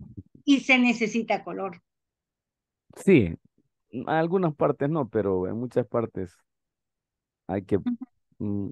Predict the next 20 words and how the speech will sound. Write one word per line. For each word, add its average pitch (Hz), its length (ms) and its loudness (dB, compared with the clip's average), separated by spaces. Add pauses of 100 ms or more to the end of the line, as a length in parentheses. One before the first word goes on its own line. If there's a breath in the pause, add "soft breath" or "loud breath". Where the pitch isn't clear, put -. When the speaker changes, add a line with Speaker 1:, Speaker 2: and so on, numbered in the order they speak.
(100)
Speaker 2:
hay 95 160 0
que 98 100 -2
usar 92 280 2
en 90 100 -2
color. 78 380 -4 (400)
Sí. 95 280 -4 (640 soft breath)
Bueno, 107 300 6
la 101 100 6
recomendación 113 720 4
antes 147 240 2
de 131 120 4
terminar, 139 580 0 (480)
Delia, 131 420 0 (1300)
ver 110 260 6
una 107 180 0
película 104 520 -4
en 101 80 -2
inglés 104 380 -2
de 104 100 -2
muñequitos 110 880 -4